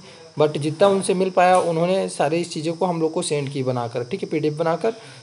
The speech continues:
तो आप लोग के साथ हम लोग वीडियो फॉर्मेट में सेंड कर रहे हैं। तो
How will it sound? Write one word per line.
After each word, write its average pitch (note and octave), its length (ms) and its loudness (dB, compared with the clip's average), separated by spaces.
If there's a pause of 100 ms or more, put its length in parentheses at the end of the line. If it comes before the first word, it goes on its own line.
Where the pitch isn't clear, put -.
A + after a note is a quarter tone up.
(100)
तो F#3 100 4
आप F3+ 220 6
लोग F#3 140 -2
के F#3+ 80 -2
साथ E3+ 180 0
हम F3 160 -2
लोग F#3 100 0
वीडियो D#3 260 2
फॉर्मेट D3+ 320 2
में E3+ 120 -4
सेंड C#3 240 -2
कर B2 140 -2
रहे A#2 120 -2
हैं। A2 120 -8 (440)
तो B2+ 260 -2